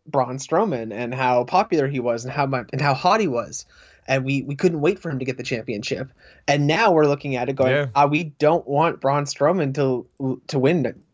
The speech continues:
Speaker 1: to Goldberg. We just don't." And I, that's why I say we, because I do agree with you. I don't wanna see Braun Strowman win.
Speaker 2: No, I don't. I, I, and a huge reason for that is a combination of his booking, but also <laughs> Adam Schwer, whatever his real name is,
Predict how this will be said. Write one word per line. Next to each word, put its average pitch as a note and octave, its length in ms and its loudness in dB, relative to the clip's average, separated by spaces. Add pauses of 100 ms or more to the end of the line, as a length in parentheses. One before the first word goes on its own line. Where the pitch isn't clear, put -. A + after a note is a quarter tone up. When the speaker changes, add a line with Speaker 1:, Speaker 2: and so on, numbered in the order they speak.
(140)
Speaker 1:
to D3+ 100 -2
Goldberg. C#3 520 4
We C3 100 0
just C#3+ 220 -4
don't." E3 400 2
And C3+ 240 2
I, D3+ 260 2
that's D#3+ 220 0
why D3 220 4
I C3+ 60 2
say C3+ 180 -2
we, D#3+ 260 -4
because C#3 260 -2
I C3+ 140 2
do C#3+ 140 0
agree C#3+ 240 0
with G3+ 160 -2
you. G#2+ 200 -6
I C#3 160 2
don't D3 380 0
wanna C#3+ 260 0
see C#3+ 200 -2
Braun C3+ 260 2
Strowman C3+ 360 0
win. F3 200 -6 (880)
Speaker 2:
No, F#3 220 0
I F3+ 120 4
don't. B2 180 2
I, C#3 320 -8
I, D#3+ 60 -4
and E3 320 -10 (420)
a D#3 80 -4
huge G3 340 -8
reason D3+ 280 -4
for E3+ 280 -4
that C3 140 -2
is B2+ 80 -8
a C3 40 -10
combination B2 560 -4
of A#2 60 -8
his G#2 120 -4
booking, A2+ 360 -6
but B2+ 100 -4
also A#2+ 460 -2 (420)
<laughs> C3+ 420 -6
Adam C3 300 -2
Schwer, A#2+ 600 0
whatever F#2+ 260 -4
his G2 220 -8
real G#2+ 180 -2
name F#2 220 -6
is, E2+ 300 -10